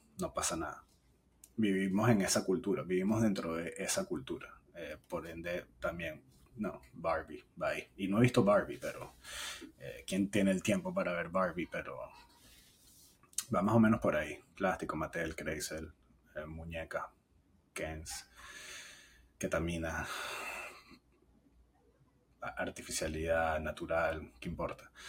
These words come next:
El hecho es que, em, ya entiendo perfectamente, obviamente, obviamente vas a amar más a la nené.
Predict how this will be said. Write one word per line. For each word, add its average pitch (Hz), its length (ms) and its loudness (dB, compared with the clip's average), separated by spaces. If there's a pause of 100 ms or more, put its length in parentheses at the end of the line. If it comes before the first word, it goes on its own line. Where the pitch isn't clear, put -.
(280)
El 95 140 4
hecho 107 360 8
es 104 220 2
que, 113 460 4
em, 85 640 -2
ya 110 160 8
entiendo 131 400 12
perfectamente, 101 760 2
obviamente, 104 1160 8
obviamente 123 840 8
vas 110 220 6
a 113 260 4
amar 95 340 2
más 117 180 4
a 127 40 6
la 104 140 4
nené. 101 460 0